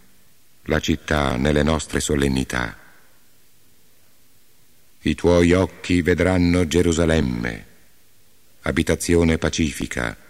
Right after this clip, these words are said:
tenda inamovibile. I suoi piuoli non saranno più rimossi e le sue funi non saranno strappate. Al contrario, là è per noi potente il Signore,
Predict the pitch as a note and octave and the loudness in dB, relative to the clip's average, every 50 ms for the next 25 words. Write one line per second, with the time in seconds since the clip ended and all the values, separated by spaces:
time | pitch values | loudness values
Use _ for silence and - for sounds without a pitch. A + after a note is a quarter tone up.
0 | - - - - - - - - - - - G2+ G#2 G2+ G2 F#2+ F2+ F#2+ F#2+ F#2 | -20 -20 -20 -20 -20 -20 -20 -20 -6 -2 2 2 4 4 4 4 4 4 4 4
1 | F2+ F2+ F2 F2+ E2 F2 F2 D#2 B1 C2+ C2 B1 B1+ A#1 G#1+ - - - - - | 4 2 2 2 2 2 0 0 0 -2 -4 -4 -6 -6 -8 -12 -18 -20 -20 -20
2 | - - - - - - - - - - - - - - - - - - - - | -20 -20 -20 -20 -20 -20 -20 -20 -20 -20 -20 -20 -20 -20 -20 -20 -20 -20 -20 -20
3 | - - - - - - - D#2+ - - - F2 F2 E2 D#2+ D#2+ - E2 D#2+ D#2 | -20 -20 -20 -20 -20 -10 -8 -8 -4 0 2 2 4 4 2 2 0 0 0 2
4 | D#2 E2+ E2+ E2 D#2+ D#2 D#2+ D2 D#2 D#2 D2+ - E2+ D#2 D#2+ D#2+ D2+ D2+ D#2 - | 4 4 4 4 4 2 2 0 0 -2 -2 -2 0 0 0 0 0 0 -2 -2
5 | - D#2+ D#2+ C2+ C#2+ D2+ C#2+ D2+ D#2 D2 - - - - - C#2+ C#2 - - - | -2 -2 -2 0 0 0 0 0 0 -2 -4 -6 -8 -6 -6 -6 -6 -8 -14 -8
6 | - D#2 D#2 D#2+ D#2 - F#2 E2+ D#2+ - F2 F2 E2+ E2 D#2+ D#2+ D#2+ - - - | -4 -2 0 0 0 2 0 0 0 0 0 0 2 2 2 0 -2 -6 -12 -20
7 | - - - D#2 E2+ E2+ D#2 - E2 D2+ D#2+ E2 D#2+ D#2 D#2 D#2+ D#2 - D#2+ D#2+ | -20 -6 -2 0 0 0 0 0 0 0 2 2 2 2 0 -2 -2 -2 -2 -2
8 | D#2 - - - - C#2+ C2 C2 - B1+ A#1+ G#1 - - - - - - - - | -2 -4 -4 -4 -2 -2 -2 -4 -6 -8 -8 -8 -12 -18 -20 -20 -20 -20 -20 -20
9 | - - - - - - - - - - - - - - - - - - - E2+ | -20 -20 -20 -20 -20 -20 -20 -20 -20 -20 -20 -20 -20 -20 -20 -20 -20 -8 -4 -2
10 | E2 E2 - - E2 D#2+ D#2 - D2 C#2 C#2+ D2+ D2+ C#2+ - C#2 C2+ C2+ C#2 - | -2 -2 0 0 0 0 0 -2 -2 -2 0 0 0 0 0 0 0 -2 -2 -4
11 | - - - - - - - - - - - - - - E2+ E2+ F2+ F2 D#2 D#2 | -8 -16 -20 -20 -20 -20 -20 -20 -20 -20 -20 -14 -6 -2 0 0 2 2 0 0
12 | D#2+ E2+ D#2+ - - E2 D#2 C#2+ D2 D2+ F2+ E2+ E2 D#2+ D#2+ - E2+ E2 - F#2 | 0 0 -2 0 0 0 0 0 0 2 2 2 2 2 2 0 -2 -2 0 0
13 | G2 G2 F#2 F2+ E2+ - - F2+ F#2 F2 E2+ E2 - - - D#2+ D#2+ D#2 D#2 D#2+ | 0 2 0 0 -2 -2 0 0 2 2 0 -2 -4 -4 -2 -2 0 0 0 0
14 | D#2 D2 C2+ B1+ B1 B1 A#1 A1 | 0 0 0 -2 -4 -6 -6 -8